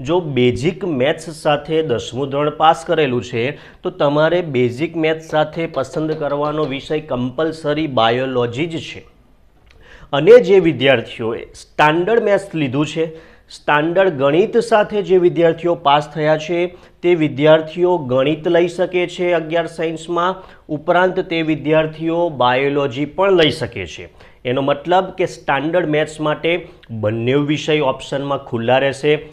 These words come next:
જ્યારે બેઝિક મેથ્સ માટે માત્ર બાયોલોજી વિષય સાથે તમે અગિયાર સાયન્સમાં પ્રવેશ મેળવી શકો છો. એવી જ રીતે અન્ય બે વિષયમાંથી તમને મનગમતો વિષય તમે પસંદ કરી શકો છો. મોટે ભાગેની શાળાઓમાં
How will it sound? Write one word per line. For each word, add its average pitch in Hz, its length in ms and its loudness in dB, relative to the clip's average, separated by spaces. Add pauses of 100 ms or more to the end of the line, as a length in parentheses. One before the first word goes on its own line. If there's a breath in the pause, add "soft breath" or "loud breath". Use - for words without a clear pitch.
(140 loud breath)
જ્યારે 123 280 0
બેઝિક 123 540 0
મેથ્સ 135 320 -4
માટે 127 440 -4 (200 loud breath)
માત્ર 135 460 0
બાયોલોજી 135 760 2
વિષય 135 360 -4
સાથે 127 380 -4
તમે 120 260 -4
અગિયાર 117 260 -2
સાયન્સમાં 113 580 -8
પ્રવેશ 107 440 -6
મેળવી 185 280 -2
શકો 151 300 -2
છો. 131 320 -8 (480 loud breath)
એવી 156 280 2
જ 185 60 -2
રીતે 208 420 0 (240)
અન્ય 143 360 2
બે 170 160 4
વિષયમાંથી 175 640 -2
તમને 143 540 -2
મનગમતો 156 640 0
વિષય 156 300 -2
તમે 151 180 0
પસંદ 139 400 -6
કરી 127 280 -4
શકો 160 320 -2
છો. 135 360 -2 (240 loud breath)
મોટે 131 360 0
ભાગેની 139 520 0
શાળાઓમાં 135 880 0